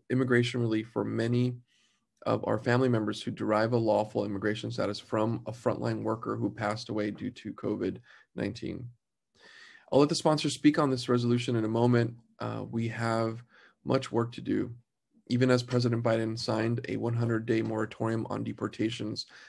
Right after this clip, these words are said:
pending administrative review, D H S has deported over two hundred and ninety-four individuals to Jamaica, Guatemala,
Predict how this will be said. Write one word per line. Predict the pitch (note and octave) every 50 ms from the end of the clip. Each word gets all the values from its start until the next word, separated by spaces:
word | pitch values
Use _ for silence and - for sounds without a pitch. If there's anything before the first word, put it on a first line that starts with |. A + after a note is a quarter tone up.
| - - -
pending | - C3 B2+ B2 B2 A#2+ A#2+
administrative | A2+ A2+ A#2 A#2 A#2 A#2+ - A2+ A2 G#2+ A2
review, | A2+ A2+ A2+ A#2 A#2+ A#2+ A#2 A2+ A2+ - - - - - - - - _ _ -
D | B2 C3+ D3 D#3 -
H | - C#3 C#3 B2+ - -
S | - - B2 B2+ A#2+ -
has | - - B2+ B2 B2 A#2+
deported | A#2+ A#2+ - - B2+ B2+ C#3 C#3 C3+ B2 A#2+ -
over | - A#2 A2+ A#2 A2+
two | A#2 A#2+ - - C#3
hundred | C#3 C#3+ D3 D3
and | C#3 A#2
ninety-four | A2+ A#2 A#2+ B2 B2 A#2+ A#2+ A2+ A2 -
individuals | - G#2+ A2+ A2 - A2+ A#2 A#2+ B2+ A2+ A2 A2 - - - _ _ -
to | - - A#2
Jamaica, | A#2+ - - G#2+ G#2+ A2+ - B2 C3 C#3 B2 - _ _ _ _ _ _ _ _ _ _ _
Guatemala, | - A#2 A2+ A#2 A#2 A2 G#2 G#2 G#2+ A2 A2+ B2+ C3+